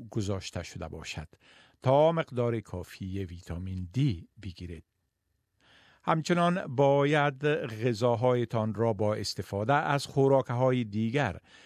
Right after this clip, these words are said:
مثل نان‌های هندی، ویتنامی، تایلندی، چینایی و غیره دلچسب بسازید.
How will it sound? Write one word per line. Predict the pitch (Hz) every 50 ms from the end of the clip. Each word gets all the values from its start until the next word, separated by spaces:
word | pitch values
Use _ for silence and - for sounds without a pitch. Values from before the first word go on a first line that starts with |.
| - - _ -
مثل | 120 143 156 - 170 156
نان‌های | 143 143 131 120 110 92 120 117 120 117 113
هندی، | 107 92 110 98 95 95 87 98 104 104 107
ویتنامی، | 101 104 98 - _ - 98 92 92 98 113 117 120
تایلندی، | 113 - 123 117 113 113 110 107 104 104 98 104 110 113 110
چینایی | - - - 107 104 95 92 87 87 92 98 113 127 160 175 160 _ _ - - - - _ _ -
و | 95 101 120 135 143 156 160 156
غیره | 147 123 131 131 131 135 131 143 165 147 95 78 76 - - 107
دلچسب | 92 113 110 104 - - - 123 107 - - _ -
بسازید. | 85 - - - 78 78 - 82 73 69